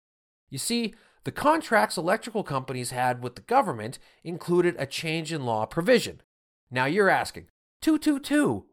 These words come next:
what's a change in law provision?" Great question. It's a clause that means that after the contract has been signed, if the government tries to change the rules it falls under, the companies can back out if they want. It's pretty standard.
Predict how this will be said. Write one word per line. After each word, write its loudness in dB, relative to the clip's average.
what's -2
a -6
change -4
in 0
law 2
provision?" -2
Great 2
question. -8
It's 0
a 2
clause 0
that -8
means -4
that -4
after 2
the 0
contract 4
has 4
been -4
signed, 2
if -8
the -14
government 0
tries 0
to -12
change -4
the -2
rules 0
it -12
falls 4
under, -2
the -8
companies 0
can -12
back 4
out 6
if 0
they 0
want. -10
It's -6
pretty 2
standard. 0